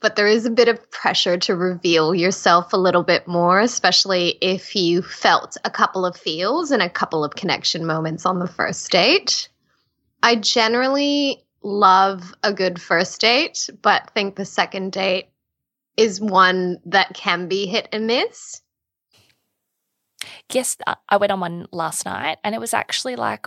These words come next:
Speaker 2: "Oh, I'm really not sure about the guy. Hopefully this gives me more clarity." So, but I've tried to go into them open-minded. Yeah. Is the conversation flowing?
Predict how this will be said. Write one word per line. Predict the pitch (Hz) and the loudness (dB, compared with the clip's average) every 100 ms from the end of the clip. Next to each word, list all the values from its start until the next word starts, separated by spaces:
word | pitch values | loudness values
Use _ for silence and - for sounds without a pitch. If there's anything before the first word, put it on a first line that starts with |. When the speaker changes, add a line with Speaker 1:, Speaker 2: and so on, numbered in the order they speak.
| - | -10
Speaker 2:
"Oh, | 233 - | -8 -4
I'm | - 196 | -4 -6
really | 220 262 294 294 | -8 -4 -4 -2
not | 254 - - | -4 -6 -6
sure | - - 220 202 | -4 -2 0 2
about | 202 202 - | 2 2 -2
the | |
guy. | 190 180 175 196 285 - | 0 0 0 0 -2 -2
Hopefully | 185 165 - | -4 -4 -4
this | 165 160 | -6 -6
gives | - - | -8 -8
me | 170 | -6
more | 175 - | -4 -4
clarity." | - - - - - _ _ - - - - | -4 -2 -2 -6 -16 _ _ -20 -20 -20 -10
So, | - 214 | -4 -2
but | - 208 - - | -2 -4 -4 -2
I've | 208 | -2
tried | - - 247 220 - | -4 0 2 2 -2
to | |
go | 208 180 | -4 -4
into | 175 - | -6 -6
them | 156 | -4
open-minded. | 147 - 160 - - - - _ _ - | -4 -6 -6 -6 -6 -8 -10 _ _ -14
Yeah. | - - - 196 | -8 -8 -6 -8
Is | 208 | -6
the | |
conversation | - 196 202 - 175 - 185 | -6 -6 -4 -2 -2 -2 -4
flowing? | - 202 175 180 175 | -4 -4 -2 -4 -6